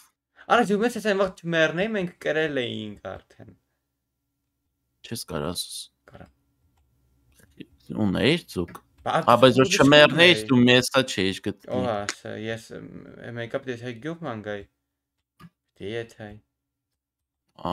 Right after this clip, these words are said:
Speaker 2: դες զզվեցի նրա մենակ զոմբի ա ծոմարը, դուք ուրիշ հերոսի
Speaker 1: Ապա
Speaker 2: անում չի
Speaker 1: սպանի
Speaker 2: գա։
Speaker 1: այդ մոբերին, թո տեղը ծնվեն ուրիշները։
Speaker 2: Դե, մեռա սպանելով, զոմբի ասում եմ, մենակ
Speaker 1: Դե, մեն
Speaker 2: ծնվում։
Speaker 1: մեռավ, ապա, բայց ինչ մոբեր չ-, ջոգեմ։ Բլոկն է մեջ մեռավ, ջոգի։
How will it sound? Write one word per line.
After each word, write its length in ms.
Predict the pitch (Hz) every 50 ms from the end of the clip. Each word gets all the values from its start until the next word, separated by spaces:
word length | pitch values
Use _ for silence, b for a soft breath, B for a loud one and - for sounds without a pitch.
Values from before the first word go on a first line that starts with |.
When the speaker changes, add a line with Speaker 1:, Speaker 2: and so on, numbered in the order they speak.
| 117
Speaker 2:
դες 180 | 117 117 127 131
զզվեցի 520 | - 101 92 98 123 135 - - - 139
նրա 180 | 123 123 139 143
մենակ 240 | 131 117 120 139 -
զոմբի 380 | - - 101 92 104 110 - 147
ա 60 | 123 -
ծոմարը, 400 | - - 95 90 95 117 117 101
դուք 160 | - - -
ուրիշ 200 | 113 113 120 - -
հերոսի 240 | 95 98 107 120
Speaker 1:
Ապա 140 | - - 117
Speaker 2:
անում 100 | 110 110
չի 80 | 110 -
Speaker 1:
սպանի 240 | 151 147 151 165 160
Speaker 2:
գա։ 80 | 135
Speaker 1:
այդ 100 | 113 - -
մոբերին, 440 | 110 107 98 107 107 113 131 143
թո 100 | 139 147 127
տեղը 260 | - 117 113 110 113
ծնվեն 340 | 113 - 110 107 101 104 101 98
ուրիշները։ 520 | 95 95 _ _ _ - 104 104 107 98
Speaker 2:
Դե, 120 | - 98 87 101
մեռա 300 | 123 151 185 220 262 254
սպանելով, 680 | 240 - - 165 160 151 143 143 127 123 120 113 127
զոմբի 460 | 117 - 110 120 147 175 233 240 226
ասում 280 | 208 113 113 - - 98
եմ, 80 | 92 90
մենակ 160 | 90 90 90 92
Speaker 1:
Դե, 60 | 120
մեն 140 | 151 156 87
Speaker 2:
ծնվում։ 200 | 87 87 87 90
Speaker 1:
մեռավ, 380 | 90 - 123 113 104 95 98 101
ապա, 200 | 98 - 101 95
բայց 200 | 101 104 - -
ինչ 140 | 123 117 113
մոբեր 380 | - 113 110 107 117 117 -
չ-, 100 | - - _ _ _
ջոգեմ։ 360 | - 113 107 101 98 95 92 85 _ _ _ _ _ _ _ -
Բլոկն 340 | 110 113 110 113 - 117 113
է 20 |
մեջ 200 | 120 135 143 _
մեռավ, 320 | - 113 107 101 98 92 92
ջոգի։ 260 | - 104 104 127 139